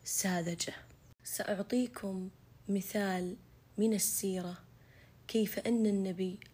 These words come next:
صلى الله عليه وسلم رغم أنه لا ينطق عن الهوى،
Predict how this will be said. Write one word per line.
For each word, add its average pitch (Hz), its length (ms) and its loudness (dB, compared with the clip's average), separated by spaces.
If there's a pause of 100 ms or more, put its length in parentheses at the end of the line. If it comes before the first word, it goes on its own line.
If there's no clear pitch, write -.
(120)
صلى 214 400 0
الله 185 460 -2
عليه 180 340 -2
وسلم 180 680 -2 (920)
رغم 202 560 4 (600)
أنه 180 680 2 (300)
لا 226 300 4
ينطق 202 560 -2
عن 180 220 0
الهوى، 175 480 -2